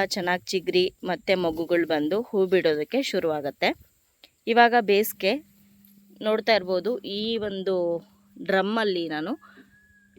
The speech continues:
ಈ ಸಂಪಿಗೆ ಗಿಡನ ನೆಟ್ಟಿದ್ದೀನಿ ಟೆರೆಸ್ ಮೇಲೇನೆ.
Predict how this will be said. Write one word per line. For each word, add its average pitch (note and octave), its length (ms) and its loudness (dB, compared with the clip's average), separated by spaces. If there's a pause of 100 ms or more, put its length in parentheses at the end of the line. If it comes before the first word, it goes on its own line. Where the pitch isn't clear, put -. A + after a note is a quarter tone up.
(160)
ಈ G3+ 80 -4
ಸಂಪಿಗೆ G#3 460 2
ಗಿಡನ F3 360 0
ನೆಟ್ಟಿದ್ದೀನಿ E3+ 680 -2 (800)
ಟೆರೆಸ್ G3 340 2
ಮೇಲೇನೆ. D#3+ 400 -4